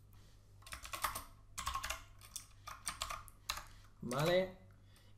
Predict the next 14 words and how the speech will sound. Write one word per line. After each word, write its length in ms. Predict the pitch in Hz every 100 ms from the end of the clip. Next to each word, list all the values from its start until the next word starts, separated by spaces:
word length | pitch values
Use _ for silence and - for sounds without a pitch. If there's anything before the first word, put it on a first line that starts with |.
| -
Y 140 | 240
lo 120 | 262
que 100 | 226
voy 140 | 214 220
a 60 |
hacer 140 | 208 214
es 60 |
lo 100 | 202
siguiente. 680 | 170 147 120 110 104 - - - -
Quito 380 | 120 120 139 180
esto. 500 | 214 - 220 226 240 240 - - - - - - - - - - - - - - - - - - - - - - - - - - - - - - -
<clears throat> 560 | - 254 180 143 - - - - - - - - - - - - - - - - - -
Y 80 | 165
sería 300 | 175 175